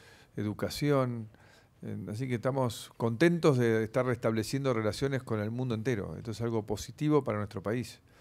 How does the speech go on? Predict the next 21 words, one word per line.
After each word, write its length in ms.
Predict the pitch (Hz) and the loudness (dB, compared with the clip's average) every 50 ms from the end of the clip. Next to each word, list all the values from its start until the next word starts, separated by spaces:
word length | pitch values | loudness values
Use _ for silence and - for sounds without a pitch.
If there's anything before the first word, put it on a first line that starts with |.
| - - - - _ - | -20 -20 -20 -16 _ -6
Esto 240 | 117 110 - 117 110 | -4 0 0 0 0
que 80 | 107 | 0
comencio-, 380 | 101 107 107 104 95 - 120 - - | -2 -2 -2 -2 -4 -4 -8 -10 -8
mencionaba 520 | - 113 107 - - 113 113 120 127 120 113 | -8 -8 -8 -6 -4 0 2 2 4 4 4
el 100 | 110 107 | 2 2
ministro, 580 | 107 113 131 139 135 - 147 131 113 104 - - - - - - - - - - _ | -2 -2 -4 -4 -4 -2 0 2 2 0 0 -6 -14 -20 -20 -20 -20 -20 -20 -20 _
que 80 | - - | -8 -8
Estados 300 | 101 - 127 123 117 107 | -4 0 0 0 0 0
Unidos 260 | 117 123 127 123 107 | -2 0 0 0 0
ha 60 | 113 | 2
retirado 680 | 117 117 110 101 110 113 123 127 127 120 113 107 98 - - - - - - - - | 0 0 0 0 0 2 4 4 6 4 4 2 0 -4 -14 -20 -20 -20 -20 -16 -10
el 160 | - 107 107 | -6 -4 -2
voto 260 | 107 120 123 - 127 120 | 0 0 2 2 2 0
negativo 800 | 117 113 110 107 107 107 143 143 131 117 107 98 98 98 95 95 101 | 0 2 0 0 0 0 0 0 0 2 2 0 0 -2 -4 -8 -8
del, 220 | 107 101 98 - - - - _ _ | -8 -8 -8 -10 -14 -20 -20 _ _
del, 360 | - 120 117 107 104 101 101 98 - - - - | -10 -8 -8 -6 -6 -8 -10 -12 -16 -18 -18 -12
del 160 | - 123 113 110 | -10 -10 -8 -6
directorio 420 | 113 113 110 104 - 127 123 123 | -2 -2 -2 0 2 2 4 4
del 80 | 113 107 | 4 2
Banco 260 | 113 117 117 113 110 | 2 0 0 -2 -2
Mundial, 680 | 107 110 107 104 117 135 143 139 131 117 107 98 90 | -2 -2 -2 0 4 4 6 6 6 4 4 0 -4